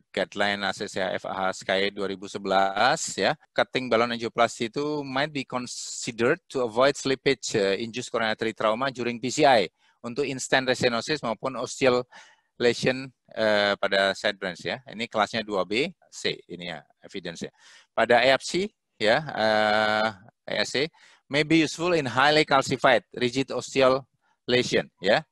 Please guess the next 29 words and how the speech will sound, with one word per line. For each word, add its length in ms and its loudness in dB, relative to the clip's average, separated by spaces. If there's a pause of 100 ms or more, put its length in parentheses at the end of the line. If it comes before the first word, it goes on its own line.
(400)
Sedangkan 560 -2
rotational 640 2
atherectomy, 1040 -2
eh, 480 4
menurut 1040 -2 (240)
A 160 -10
C 80 -16
C 160 -2
F 80 -4
A 160 0
H 80 -4
Sky, 400 2 (320)
ya, 160 2 (480)
itu 240 -4
reasonable 560 0
untuk 160 -4
fibrotic 560 2
or 160 2
heavily 400 0
calcified 480 2
lesion 400 0
that 240 2
might 320 2 (320)
not 320 0
be 240 -4
crossed 400 -2
by 240 4
balloon 320 0
catheter 640 0